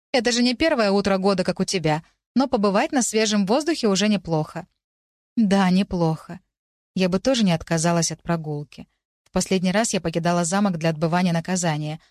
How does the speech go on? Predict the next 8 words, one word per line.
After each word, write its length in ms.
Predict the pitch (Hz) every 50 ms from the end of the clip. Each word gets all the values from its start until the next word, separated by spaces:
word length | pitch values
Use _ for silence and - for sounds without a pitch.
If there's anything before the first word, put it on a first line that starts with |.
| _ _
с 160 | - - -
Ульрихом 560 | 277 254 214 185 165 160 - - 160 156 160 - _ _ _ _
сто 280 | - - - - 302 277
лет 260 | 208 185 185 185 -
назад». 420 | 160 147 143 139 147 147 156 165 _ _ _ _ _ _ _ _ _ _ _ _ _ -
«Держи, 420 | 226 208 240 247 254 254 294 311
это 220 | 294 247 - 220
тебе». 520 | 196 - - 254 220 214 247 214 175 170